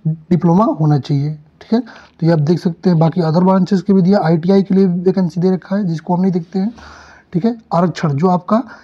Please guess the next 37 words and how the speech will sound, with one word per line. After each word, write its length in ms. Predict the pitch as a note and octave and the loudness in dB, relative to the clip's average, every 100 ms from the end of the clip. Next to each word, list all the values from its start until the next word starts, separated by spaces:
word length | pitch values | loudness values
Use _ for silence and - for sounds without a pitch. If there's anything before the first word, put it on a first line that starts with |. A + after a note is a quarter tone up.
| _ E3 | _ 0
reservation 560 | E3 G3+ G3+ G#3 G#3 | 2 2 0 2 2
है, 60 | A3+ | 2
वो 140 | F#3+ E3 | 2 2
reservation 400 | E3 F3+ G#3+ G3+ | 2 2 2 2
Government 580 | F3 E3+ F#3 F3+ - E3+ | 2 2 0 -2 -6 -6
of 200 | D#3+ F#3+ | -2 0
India 320 | F#3 F3+ G3+ | 2 2 0
का 100 | F3 | 0
जो 100 | D#3+ E3+ | -2 -4
act 220 | E3+ G#3 | -4 -4
है, 60 | A#3+ | -4
उसके 280 | D#3 - | -4 -4
according 360 | C3+ D3 E3+ A#3 - _ - | -4 -2 0 -2 -4 _ -2
लागू 240 | D#3+ D3 | -2 0
होगा, 300 | C3+ C3 C3+ - - - - - | -2 -4 -6 -12 -20 -20 -12 -6
ठीक 140 | E3+ | -2
है। 100 | G#3+ | 0
यहाँ 200 | F3 E3+ | 2 0
पे 160 | F3+ F#3+ - | 0 -2 0
एज 120 | F#3+ | 2
limit 260 | F#3 G3+ G3+ | 2 2 2
दे 140 | E3 | 2
रखा 240 | G3+ F#3+ F#3+ | 0 0 0
है, 100 | G#3 | 0
तो 100 | E3+ | -2
आपकी 280 | D3+ - G3 | -6 -8 -2
एज 200 | G3+ G3+ - | 0 0 0
एटीन 420 | F#3+ G3 A3 A#3+ - - - _ - | 0 2 2 2 -4 -20 -20 _ -4
से 80 | |
थर्टी 480 | F3+ F3+ E3+ - G#3+ A#3+ A3 | -2 -2 -2 0 2 2 0
years 220 | F#3 E3+ | -2 -2
के 180 | - D#3+ F3+ | -4 -4 0
between 320 | E3+ G#3+ G#3+ | 2 4 4
होना 200 | G3+ G#3 | 4 2
चाहिए, 340 | G3+ G#3 A3 A3 | 2 2 2 0
ठीक 200 | F#3 | -4
है। 100 | A3+ | -4